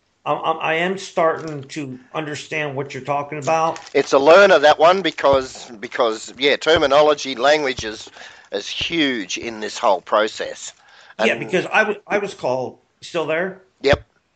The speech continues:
Speaker 1: Okay. I, I was told when I signed this agreement I could never, ever sue the Catholic Diocese again.
Speaker 2: <sighs> Well, that's an argument that, that, uh,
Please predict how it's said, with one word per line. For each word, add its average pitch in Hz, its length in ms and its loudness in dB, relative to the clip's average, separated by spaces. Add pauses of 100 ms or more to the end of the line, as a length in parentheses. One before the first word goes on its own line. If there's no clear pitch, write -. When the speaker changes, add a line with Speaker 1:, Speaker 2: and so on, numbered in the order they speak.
(260)
Speaker 1:
Okay. 120 420 -6 (420)
I, - 140 -8 (360)
I 160 160 4
was 208 160 -2
told 160 300 -2
when 135 100 -6
I 131 60 -6
signed 147 280 -8
this 135 140 -10
agreement 135 460 -10
I 127 100 -6
could 127 160 -6
never, 131 400 -4 (180)
ever 107 360 -4 (560)
sue 135 200 -2
the 113 120 -4
Catholic 117 420 -6
Diocese 110 600 -4
again. 95 340 -14 (360)
Speaker 2:
<sighs> - 40 -14 (1800)
Well, 104 120 -4
that's 123 220 0
an 120 100 0
argument 123 640 0
that, 117 200 -4 (200)
that, 117 320 -8
uh, 104 720 0